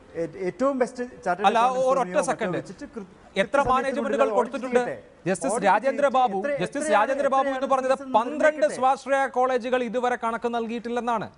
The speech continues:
Speaker 2: പന്ത്രണ്ട് സ്വാശ്രയ കോളേജുകൾ ഇതുവരെ കണക്ക് നൽകിയിട്ടില്ലെന്നാണ് സമിതി അധ്യക്ഷൻ പറഞ്ഞത്.
Speaker 1: നിങ്ങൾ കൃത്യമായിട്ട് ആവശ്യപ്പെടൂ. നിങ്ങൾ
Speaker 2: അത് ശരി, അപ്പൊ
Speaker 1: നിങ്ങൾ
Speaker 2: commission
Speaker 1: കൃത്യമായി,
Speaker 2: ആവശ്യപ്പെടാത്തതാണോ
Speaker 1: നിങ്ങൾ
Speaker 2: കുറ്റം?
Speaker 1: കൃത്യമായിട്ട് ആവശ്യപ്പെടൂ. ഒരാഴ്ച കൊണ്ട്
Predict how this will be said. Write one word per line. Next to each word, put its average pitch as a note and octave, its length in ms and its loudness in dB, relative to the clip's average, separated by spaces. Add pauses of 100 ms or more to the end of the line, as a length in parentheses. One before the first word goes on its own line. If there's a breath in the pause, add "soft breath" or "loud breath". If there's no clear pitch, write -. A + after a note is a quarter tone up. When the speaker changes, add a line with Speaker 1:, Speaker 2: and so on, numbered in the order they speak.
(400)
Speaker 2:
പന്ത്രണ്ട് A#3 320 0
സ്വാശ്രയ A3+ 380 -2
കോളേജുകൾ A#3 360 -2
ഇതുവരെ B3+ 180 -2
കണക്ക് C4 300 -4
നൽകിയിട്ടില്ലെന്നാണ് C4 680 -2 (180 loud breath)
സമിതി A#3 260 -2
അധ്യക്ഷൻ B3 400 0
പറഞ്ഞത്. G3+ 300 -4 (1120 soft breath)
Speaker 1:
നിങ്ങൾ C4+ 200 -4
കൃത്യമായിട്ട് D#4+ 520 -2
ആവശ്യപ്പെടൂ. D4 580 0 (380)
നിങ്ങൾ A3 380 -2
Speaker 2:
അത് B3 280 2
ശരി, A#3 180 0
അപ്പൊ A3+ 140 0
Speaker 1:
നിങ്ങൾ A#3+ 120 2
Speaker 2:
commission B3 160 -4
Speaker 1:
കൃത്യമായി, C4 200 2
Speaker 2:
ആവശ്യപ്പെടാത്തതാണോ B3+ 580 2
Speaker 1:
നിങ്ങൾ A3+ 100 -2
Speaker 2:
കുറ്റം? G#3 160 0
Speaker 1:
കൃത്യമായിട്ട് A#3 440 -2
ആവശ്യപ്പെടൂ. F#3 680 -2 (300 loud breath)
ഒരാഴ്ച F#3 420 0
കൊണ്ട് F3 420 -6